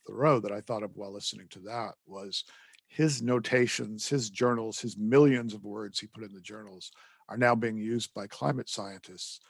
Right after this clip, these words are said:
to note how things have changed in Concord, Massachusetts, and when things flower now compared to when they flowered in the mid-eighteen hundreds. So there was a, both a poetic and scientific element to it, and it was so observational.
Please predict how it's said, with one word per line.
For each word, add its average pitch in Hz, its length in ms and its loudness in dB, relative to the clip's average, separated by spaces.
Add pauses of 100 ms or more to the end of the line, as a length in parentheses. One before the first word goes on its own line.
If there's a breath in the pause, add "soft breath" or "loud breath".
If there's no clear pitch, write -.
(340 soft breath)
to - 160 -2
note 117 420 0 (480 soft breath)
how 127 260 6
things 117 300 0
have - 140 -14
changed 123 520 -2
in - 120 -12
Concord, 107 440 -8
Massachusetts, - 840 -8
and 90 160 -18
when 110 220 -4
things 104 440 -12 (320 soft breath)
flower 113 380 4
now 110 460 0
compared 101 340 -12
to 101 60 -10
when 104 100 -12
they 95 100 -14
flowered 107 380 -6
in 92 60 -16
the 98 80 -16
mid-eighteen 95 400 -12
hundreds. - 580 -8 (380 soft breath)
So 131 260 6
there 127 140 4
was 123 180 6
a, 117 40 -2
both 139 280 4
a 113 60 2
poetic 131 560 2
and 117 100 -6
scientific 123 720 -2
element 101 380 -8
to 101 240 -8
it, 98 120 -10 (500 soft breath)
and 147 140 8
it 147 40 4
was 139 120 8
so 180 320 10
observational. 123 960 6